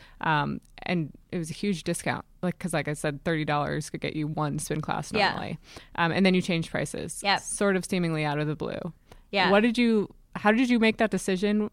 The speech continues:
Speaker 1: Why did you make it? And were there mistakes made?
Speaker 2: It was ninety-nine dollars for ten in the beginning, and we were getting data, and people weren't, were only going to five. Like, that was, like, the original number, right? And it was this amazing thing where,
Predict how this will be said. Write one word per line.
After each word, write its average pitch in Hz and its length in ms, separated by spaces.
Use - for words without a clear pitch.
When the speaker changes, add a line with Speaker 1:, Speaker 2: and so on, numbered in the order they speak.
Speaker 1:
Why - 240
did 202 160
you 240 80
make 240 180
it? 262 220
And 170 420
were 196 180
there 190 120
mistakes 185 420
made? 320 240
Speaker 2:
It 233 100
was 240 120
ninety-nine 220 300
dollars 190 260
for 185 280
ten 165 260
in 165 80
the 160 40
beginning, 151 440
and 170 100
we 170 80
were 165 140
getting 165 300
data, 147 200
and 160 160
people 170 280
weren't, 196 240
were 190 160
only 196 160
going 226 240
to 214 80
five. 254 420
Like, 170 140
that 185 160
was, 214 140
like, 233 240
the 214 100
original 170 380
number, 269 360
right? 175 280
And 196 100
it 190 100
was 185 140
this 196 220
amazing 226 400
thing 170 320
where, 156 340